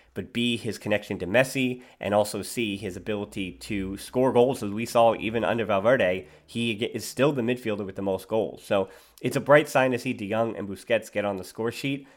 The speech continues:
but that was only their second of the season, and they are not natural goal-scoring midfielders. And the same thing with Artur. He might have had that golazo earlier in the year, but he doesn't really look to shoot. And as I've been critical on the Patreon Quick Take Match Review, unfortunately for Rakitic,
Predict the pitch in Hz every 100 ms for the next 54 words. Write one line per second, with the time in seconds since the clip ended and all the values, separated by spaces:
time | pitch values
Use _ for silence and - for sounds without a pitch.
0 | _ 110 147 147 139 120 107 135 131 117
1 | 95 87 117 104 92 - - 95 - 104
2 | 123 131 110 104 101 107 - 101 95 107
3 | 107 104 - 104 95 90 90 _ 117 135
4 | 135 85 76 62 - 107 104 131 127 110
5 | - 107 107 135 117 110 107 113 117 110
6 | 110 92 98 98 113 110 95 101 101 95
7 | 90 95 131 110 95 - - _ - 107
8 | - _ 101 120 123 135 123 117 120 -
9 | - 147 123 - - 101 98 - 101 107
10 | 107 98 _ 117 107 101 151 135 117 107
11 | 95 123 131 113 101 98 95 - _ 123
12 | 120 104 107 113 - 90 90 87 - _
13 | _ - 95 165 180 127 101 95 95 107
14 | 107 - 87 82